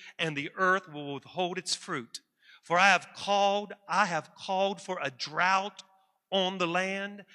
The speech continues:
and the mountains and the grain and the new wine and the oil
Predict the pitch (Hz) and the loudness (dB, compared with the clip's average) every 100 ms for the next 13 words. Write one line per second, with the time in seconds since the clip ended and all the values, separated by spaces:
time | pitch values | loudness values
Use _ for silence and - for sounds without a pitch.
0 | - - 170 147 156 180 202 190 208 208 | -16 -6 -4 -2 0 2 0 -4 -12 -14
1 | 196 - - 165 151 139 135 185 196 208 | -16 -20 -6 -6 -4 -8 0 2 2 -2
2 | 202 202 156 160 175 214 190 190 190 190 | -4 -6 -4 -4 -4 -4 0 0 2 -2
3 | 196 165 147 151 180 208 196 196 | -4 -6 -6 -8 -4 -2 0 -2